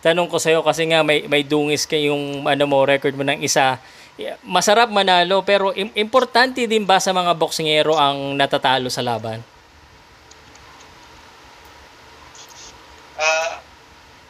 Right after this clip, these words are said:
Speaker 2: pero mas maganda, ang importante manalo ka.
Speaker 1: Oo.
Speaker 2: Eh, kung matalo ka naman, nasa sa'yo na, nasa boxer naman kasi eh.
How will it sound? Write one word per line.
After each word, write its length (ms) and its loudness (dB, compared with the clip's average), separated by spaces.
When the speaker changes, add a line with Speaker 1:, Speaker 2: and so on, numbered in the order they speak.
Speaker 2:
pero 140 -6
mas 180 2
maganda, 400 2
ang 120 -2
importante 500 -2
manalo 400 -2
ka. 180 0
Speaker 1:
Oo. 340 2
Speaker 2:
Eh, 80 -14
kung 160 -8
matalo 320 2
ka 100 -2
naman, 220 0
nasa 200 0
sa'yo 300 -2
na, 120 -4
nasa 220 -4
boxer 300 0
naman 240 -4
kasi 220 0
eh. 80 -16